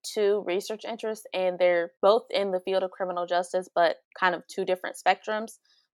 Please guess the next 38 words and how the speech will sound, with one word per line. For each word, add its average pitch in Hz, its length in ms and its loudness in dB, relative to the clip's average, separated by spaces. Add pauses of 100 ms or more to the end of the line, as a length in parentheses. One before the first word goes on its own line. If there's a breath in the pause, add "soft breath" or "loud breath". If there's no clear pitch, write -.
The 190 60 2
one 202 340 4
is 196 140 -2
on, 185 260 2
like, 202 200 -4
school - 380 -4
shootings, 190 680 -4
mass 185 260 2
shootings, 190 440 -6
and 190 120 -8
school 190 240 -2
violence. 185 580 0 (400)
The - 140 4
other 196 220 8
one 190 240 -2
deals 185 340 2
with 175 220 4 (160)
people 196 320 -4
who 202 160 2
are 175 120 2
incarcerated. 262 840 2 (300 soft breath)
So - 120 0
I 180 140 12
have 233 220 6
two 220 260 -2
different 202 380 0
advisors. 190 640 4
So 196 80 2
I'm 185 120 2
gonna 190 200 -2
be 185 100 -2
working 180 420 0
on 170 520 0
a 190 80 4
project 196 480 6
relating 185 420 2
to 180 80 -2
that, 202 280 6